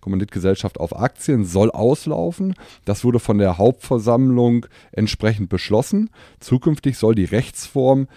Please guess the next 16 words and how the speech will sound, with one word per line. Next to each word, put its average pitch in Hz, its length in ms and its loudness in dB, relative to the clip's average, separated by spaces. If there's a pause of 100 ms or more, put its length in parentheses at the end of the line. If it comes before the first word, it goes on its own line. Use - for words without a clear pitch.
(160)
dann 104 380 2
eine 107 240 2
normale 98 600 2
A 98 120 -4
G 90 300 -2
sein. 76 420 -8
Dann 82 200 -10
wird 90 180 -2
es 92 100 -6
also 82 180 -4
keinen 92 540 -4
Kommanditisten 85 920 -6
mehr 82 140 -4
geben, 85 260 -4
der 82 140 -6
dann 85 180 -8